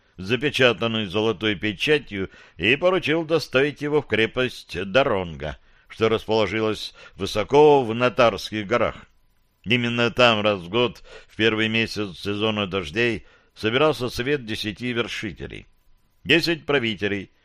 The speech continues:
чьи лица были скрыты за бронзовыми масками,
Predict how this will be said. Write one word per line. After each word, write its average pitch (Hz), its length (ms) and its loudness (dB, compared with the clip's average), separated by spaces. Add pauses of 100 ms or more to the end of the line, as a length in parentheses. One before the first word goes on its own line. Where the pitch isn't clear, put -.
(200)
чьи 123 220 2
лица 120 340 0
были 110 200 -2
скрыты 107 720 -6 (220)
за 104 180 0
бронзовыми 104 640 0
масками, 107 720 -4